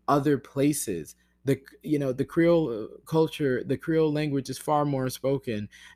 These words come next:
and the, there's no reinforcement. And so guess what's gonna happen? The language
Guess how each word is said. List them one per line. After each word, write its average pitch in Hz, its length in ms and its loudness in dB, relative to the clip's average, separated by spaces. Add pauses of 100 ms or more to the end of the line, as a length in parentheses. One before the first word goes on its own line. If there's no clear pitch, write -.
(100)
and 120 420 0 (120)
the, 135 300 4
there's 139 280 2
no 165 140 4
reinforcement. 139 920 0
And 123 160 -6
so 135 300 -2
guess 139 340 -6
what's - 340 -10
gonna 131 220 -4
happen? 139 420 -4
The 113 80 -2
language 135 500 -6